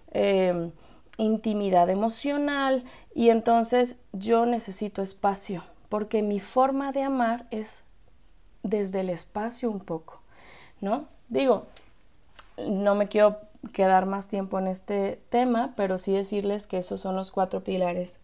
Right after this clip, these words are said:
que yo manejo. Y para eso aterricé en una guía práctica, cien por ciento práctica, en la que es una, es un archivo de,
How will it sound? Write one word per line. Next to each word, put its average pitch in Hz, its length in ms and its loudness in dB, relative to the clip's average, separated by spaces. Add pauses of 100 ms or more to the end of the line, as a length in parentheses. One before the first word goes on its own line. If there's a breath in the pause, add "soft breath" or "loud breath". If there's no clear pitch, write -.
(120)
que 190 140 2
yo 185 120 6
manejo. 170 400 -4 (680 loud breath)
Y 233 120 0
para 311 380 10
eso 220 420 4
aterricé 202 880 2
en 202 140 -2
una 208 300 0
guía 196 560 2 (880)
práctica, 214 920 4 (460)
cien 233 460 0
por 226 180 -4
ciento 208 340 -4
práctica, 226 460 2
en 190 120 2
la 185 160 2
que 170 280 2 (680 loud breath)
es 190 180 -2
una, 220 240 4
es - 260 -2
un 208 120 0
archivo 226 720 0 (180)
de, 170 220 0